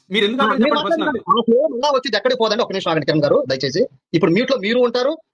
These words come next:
Speaker 2: అమర్నాథ్ గారు కూడా ఉంటారు. ఇప్పుడు అమర్నాథ్ గారు మీరు ఏదైతే చెప్తున్నారో, పురాణాలు ఏవైతే ఉన్నాయో, ఆ పురాణాలు మీరు చెప్పేది ఏంటంటే, నేను చెప్పేటప్పుడు అది నా అభిప్రాయము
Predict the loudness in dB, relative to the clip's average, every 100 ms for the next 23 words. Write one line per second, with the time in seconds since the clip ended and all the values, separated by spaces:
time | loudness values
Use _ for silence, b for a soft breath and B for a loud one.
0 | -4 0 0 0 0 0 0 -4 -6 _
1 | _ _ B 0 2 2 2 2 2 2
2 | 2 0 0 0 0 0 -2 -2 0 2
3 | 2 2 -2 -2 0 0 0 -2 0 0
4 | 2 2 0 _ _ _ _ _ -2 0
5 | 2 0 0 0 -2 0 0 0 -2 0
6 | 0 0 -4 _ _ _ _ _ 0 2
7 | 2 0 0 0 0 2 2 2 -2 -2
8 | -2 0 0 0 2 0 0